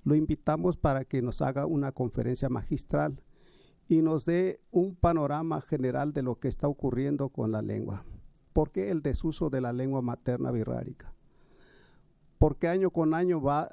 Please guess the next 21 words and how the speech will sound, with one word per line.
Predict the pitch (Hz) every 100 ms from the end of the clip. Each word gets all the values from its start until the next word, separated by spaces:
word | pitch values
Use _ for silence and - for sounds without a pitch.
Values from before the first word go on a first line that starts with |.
| -
deteriorándose | 139 123 127 127 131 147 147 139 - 101 -
el | 147 117
uso? | 117 - 110 - - _ - - _ _ _ -
Todas | 196 202 185
estas, | 165 - 180 -
este, | 156 - 139 131 127 - _ _ - - _ -
eh, | 131 127 127 131 170
respuestas | 156 143 - - 185 185 160 147
que | 151
esperamos | - 131 131 135 151 139
de | 117
especialistas | 113 - - 120 117 139 - 120
seguramente | - 117 127 120 117 120 131 120 - - _ - -
va |
a | 127
ser | 143 127
momento | 120 120 120 127
de | 113 104
que, | - 104 98 - - - _ _ _ -
eh, | 107 107 101 -
la, | 123 107 101 101